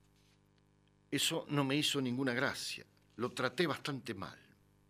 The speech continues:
Le pregunté si en el fondo no había extraído alguna clase de placer de aquel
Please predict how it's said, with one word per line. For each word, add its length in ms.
Le 140
pregunté 800
si 260
en 80
el 160
fondo 880
no 100
había 220
extraído 460
alguna 300
clase 300
de 120
placer 680
de 100
aquel 340